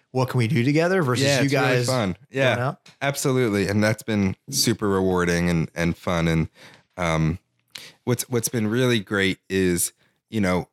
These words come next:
Speaker 2: um, besides local producers, um, the, the beautiful thing about ice cream is that we, we partner with so many different, um, artisans in Baltimore.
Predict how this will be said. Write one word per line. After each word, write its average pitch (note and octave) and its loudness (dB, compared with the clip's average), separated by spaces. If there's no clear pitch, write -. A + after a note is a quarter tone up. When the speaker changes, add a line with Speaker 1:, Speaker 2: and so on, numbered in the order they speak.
Speaker 2:
um, F2 -2
besides A#2+ -4
local A2 0
producers, G2 -2
um, F2 -2
the, G2+ -2
the G2 -4
beautiful G#2 -2
thing G#2 -4
about F2 0
ice G#2+ 0
cream F#2 0
is E2+ 0
that F2+ 0
we, A#2 2
we A#2 -2
partner G2+ -2
with F#2 0
so B2 0
many G#2+ 0
different, F#2 -2
um, E2 0
artisans G2 0
in F2+ -2
Baltimore. F2+ 0